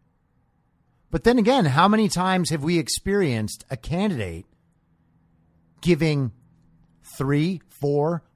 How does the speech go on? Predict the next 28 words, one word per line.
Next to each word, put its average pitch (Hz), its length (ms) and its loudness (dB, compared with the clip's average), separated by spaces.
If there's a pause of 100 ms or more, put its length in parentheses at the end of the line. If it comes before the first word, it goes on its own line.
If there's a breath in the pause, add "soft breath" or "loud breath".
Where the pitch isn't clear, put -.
(200)
five 156 500 4 (320 soft breath)
different 202 640 -2 (1900)
speeches 175 760 0
about 143 340 0
how 147 240 4
he 165 160 2
has 131 160 0
now 135 360 2
won 156 420 0
the 147 160 -4
election? 185 680 -4 (880)
How 240 200 2
many 190 440 4
has 147 260 0
Joe 151 260 0
Biden 135 480 -2
given? 107 380 -8 (760 soft breath)
And 143 120 -2
how 214 200 2
many 226 360 4
of 117 160 0
them 117 200 -2
have 113 180 -4
said 147 260 -2
the 104 100 -8
same 156 320 -4
exact 120 480 -4
things? - 680 -14